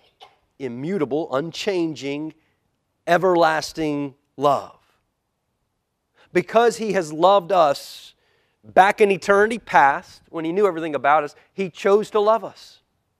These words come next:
Just His grace, His goodness, His mercy, He did that. And He provided everything that's necessary to make us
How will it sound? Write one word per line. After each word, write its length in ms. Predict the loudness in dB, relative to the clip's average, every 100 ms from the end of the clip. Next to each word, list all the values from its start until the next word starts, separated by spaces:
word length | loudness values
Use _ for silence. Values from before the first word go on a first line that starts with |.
| _ _ _
Just 160 | -10 -10 _ _
His 420 | 4 4 4 -4 _ -20
grace, 500 | -4 2 2 0 -12 0
His 360 | 2 2 0 -12 _ _ _ -20 -6
goodness, 460 | 6 6 6 -4 -2
His 320 | 0 0 -4
mercy, 500 | -6 -2 -2 -4 -8
He 200 | -8 -2
did 280 | 0 0 0
that. 380 | -6 -8 _ _ _ _ _ _ _ _ _ _ _ _ _ _ _ _ -4
And 300 | 0 0 0
He 180 | -4 -6
provided 800 | 0 0 4 4 6 4 0 -2
everything 520 | -2 -2 0 -2 -2
that's 200 | -4 -6
necessary 880 | -4 -4 -2 -8 -6 -4 -2 -4 -8 _ _ _ _ _ _ _ _ -4
to 120 | -2
make 500 | -2 0 0 0 -2
us 500 | 2 4 2 -6 -18